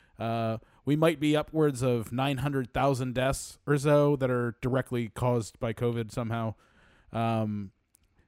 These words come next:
so, uh, <laughs> all the fear and <laughs> nonsense that was going on out there, uh,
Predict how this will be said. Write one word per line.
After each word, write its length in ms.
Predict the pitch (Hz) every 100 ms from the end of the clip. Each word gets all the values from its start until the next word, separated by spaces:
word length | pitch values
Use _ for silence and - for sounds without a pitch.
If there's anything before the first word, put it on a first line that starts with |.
| _
so, 600 | - 226 196 196 196 160 _ _
uh, 600 | 156 156 151 151 147 147 143 _ -
<laughs> 260 | 139 -
all 160 | 151 175
the 100 | 165
fear 380 | - 151 151 147
and 260 | 127 123 82 -
<laughs> 40 |
nonsense 540 | 131 131 127 - 131
that 120 | 117 123
was 120 | 117
going 240 | 120 123
on 160 | 120 120
out 160 | 117 113
there, 240 | 113 110 - _ _ _
uh, 580 | 110 113 113 113 110